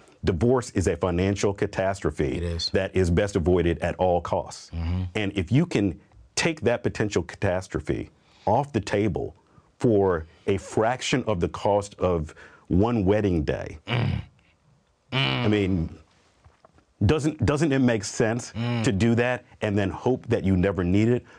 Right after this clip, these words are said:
Speaker 1: but know that you and your spouse have clarity and that you've come to an agreement about what would be fair
Speaker 2: Mm-hmm.
Speaker 1: should your relationship ever come to an end?
Speaker 2: Mm-hmm.
Speaker 1: And you can do it in a way that doesn't cause financial catastrophe, that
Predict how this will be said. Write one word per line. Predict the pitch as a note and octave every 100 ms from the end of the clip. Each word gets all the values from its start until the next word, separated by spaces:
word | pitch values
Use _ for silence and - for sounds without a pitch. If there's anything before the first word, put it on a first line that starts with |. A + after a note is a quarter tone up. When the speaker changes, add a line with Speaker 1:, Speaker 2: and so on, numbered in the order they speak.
| -
Speaker 1:
but | F2
know | E2 F2+ G#2
that | G#2 E2+
you | F#2
and | F#2+
your | F2+
spouse | - F#2 F2 F#2
have | D2 -
clarity | - F#2+ G2+ G#2+ G#2+ - -
and | F2
that | F2+
you've | D#2 E2
come | G2+
to | F#2+
an | F#2+
agreement | D#2 F2 F2+ F2+ E2 - -
about | D#2+ D#2+ -
what | E2+ G#2+ F2+
would | F2 G2+ G2+
be | G#2+
fair | G2+ A#2+ A2 A2 A2 -
Speaker 2:
Mm-hmm. | F2+ E2+ E2+
Speaker 1:
should | F2 C3 A2+
your | A#2
relationship | A2 G#2 G#2+ G#2+ G#2+
ever | G#2
come | G2+ G#2+
to | G2+ G#2+
an | G#2
end? | G2+ A2 -
Speaker 2:
Mm-hmm. | D#2+ E2 E2+ F2 -
Speaker 1:
And | G2
you |
can | F#2+ G2
do | F#2+ G#2
it |
in | G2+
a |
way | F#2 F#2+ F#2 F#2+ G2 - -
that | E2+ E2+ E2+ - E2
doesn't | G2+ G2+ B2
cause | - A2 G#2+ G2+
financial | G#2+ G#2+ A2
catastrophe, | G#2+ A#2 A2 A2 A2 A#2 A2 G#2+ - -
that | G2 E2+